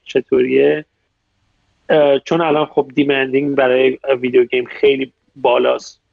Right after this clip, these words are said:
ولی خب بسته به این که توی کدوم قسمتی توی پایپلاین،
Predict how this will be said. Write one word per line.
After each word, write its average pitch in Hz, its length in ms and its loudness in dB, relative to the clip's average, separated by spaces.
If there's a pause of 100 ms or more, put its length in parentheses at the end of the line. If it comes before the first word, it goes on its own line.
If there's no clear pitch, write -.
(280)
ولی 135 180 2
خب 139 140 -4 (280)
بسته 143 320 0
به 143 100 2
این 139 160 -2
که 143 160 0
توی 135 320 0 (160)
کدوم 147 360 -2
قسمتی 131 560 -4
توی 139 180 2
پایپلاین، 143 880 -2